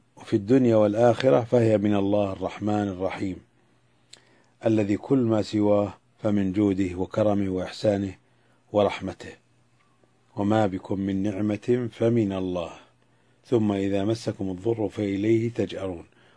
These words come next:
ورحمة الله لعباده أنواع كثيرة، فأولها ما يحصل في قلب الإنسان من التوحيد والإيمان ومعرفة الله التي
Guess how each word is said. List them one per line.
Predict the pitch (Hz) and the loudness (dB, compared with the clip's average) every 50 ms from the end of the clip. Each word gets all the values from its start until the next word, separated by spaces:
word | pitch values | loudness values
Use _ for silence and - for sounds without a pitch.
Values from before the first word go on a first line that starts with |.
| _ _ - | _ _ 0
ورحمة | 113 123 120 - 143 143 131 - | 0 2 2 2 2 0 2 2
الله | 127 117 113 110 107 104 101 | 4 4 6 6 4 4 4
لعباده | 104 92 95 104 92 101 104 107 113 113 123 117 113 | 2 2 0 0 2 2 2 2 2 2 0 0 0
أنواع | 110 104 101 104 110 117 123 135 | 0 2 2 4 4 4 2 0
كثيرة، | 117 - - 107 - 110 98 92 92 90 - - _ _ - _ _ _ _ _ _ _ | 0 -2 -6 -6 -4 -2 -2 -2 -4 -6 -10 -12 _ _ -20 _ _ _ _ _ _ _
فأولها | - 113 113 110 113 123 127 135 131 123 131 123 | 4 4 6 8 8 8 8 8 6 6 4 4
ما | 110 110 110 | 4 4 4
يحصل | 120 117 113 - - 113 98 | 4 2 2 0 -2 -2 0
في | 87 101 98 | 0 -2 -4
قلب | - - 113 120 107 | -2 0 0 2 2
الإنسان | 104 101 101 98 95 - - 110 110 117 117 117 110 | 2 0 0 -2 -4 -2 0 0 2 2 0 0 -2
من | 95 | -4
التوحيد | 90 87 - - 101 92 - - 110 107 104 95 101 107 107 110 107 | -6 -6 -6 -6 -6 -6 -4 -2 0 0 0 0 0 -2 -2 -2 -4
والإيمان | 95 95 95 92 95 95 95 98 104 107 110 104 - _ _ _ _ _ _ _ _ _ _ - - - | -6 -6 -6 -6 -6 -6 -4 -4 -4 -4 -4 -6 -10 _ _ _ _ _ _ _ _ _ _ -14 -8 -4
ومعرفة | 120 113 110 95 104 110 101 - 104 - - | -2 0 0 0 0 0 -2 -4 -4 -4 -4
الله | 101 98 98 101 101 101 95 - _ _ _ _ _ _ _ _ _ _ _ _ _ _ _ _ _ _ _ _ _ _ _ _ _ _ _ _ _ _ _ _ _ _ _ _ _ _ _ _ - | -2 -2 0 0 0 0 -2 -8 _ _ _ _ _ _ _ _ _ _ _ _ _ _ _ _ _ _ _ _ _ _ _ _ _ _ _ _ _ _ _ _ _ _ _ _ _ _ _ _ -4
التي | 123 117 110 107 - - 107 101 101 101 95 | 0 0 0 0 0 0 0 0 0 0 -4